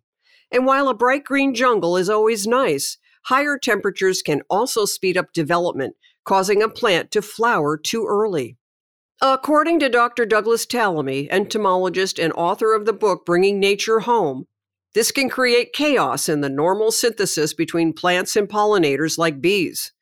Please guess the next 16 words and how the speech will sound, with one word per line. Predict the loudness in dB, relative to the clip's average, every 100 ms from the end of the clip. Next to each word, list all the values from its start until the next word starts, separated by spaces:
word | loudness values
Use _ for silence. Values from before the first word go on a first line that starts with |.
| _ _ _
These | 0 0 0
pollinators | 0 2 4 2 2 0 0
need | 0 -2
to | -4
feed | 0 2
on | 2 0
pollen | 0 0 2 2
and | 0 0
nectar | -2 -2 -4 -4
at | -4
specific | -6 -6 -6 -4 -2 -2 -2 -2
intervals | 0 0 0 -2 -4 -2
in | 0
their | 0 0
life | 0 -2
cycle. | -4 -6 -6 -8 -12